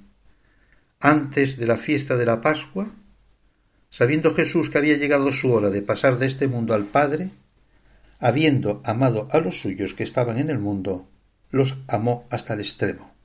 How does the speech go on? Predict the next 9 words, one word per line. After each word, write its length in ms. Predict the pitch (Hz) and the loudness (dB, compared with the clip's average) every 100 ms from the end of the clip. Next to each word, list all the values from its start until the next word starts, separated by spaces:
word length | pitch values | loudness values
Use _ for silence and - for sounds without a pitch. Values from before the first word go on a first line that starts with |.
| _ _ _ _ _ _ _ _ _ _ _ _ _ _ _ _ _ - | _ _ _ _ _ _ _ _ _ _ _ _ _ _ _ _ _ -2
Hemos 220 | 131 139 | 2 4
entrado 840 | 139 135 147 147 151 151 151 - _ _ _ _ _ _ - | 4 8 8 8 8 6 2 -10 _ _ _ _ _ _ 2
en 120 | 131 | 4
el 160 | 123 | 4
corazón 760 | 120 123 120 - 165 196 185 196 | 6 4 4 4 4 4 0 -4
de 160 | - 113 | 0 0
la 120 | 104 | 0
Semana 360 | - 101 101 101 | -2 -4 -2 -2
Santa. 560 | 113 107 101 104 - | -2 -4 -6 -10 -10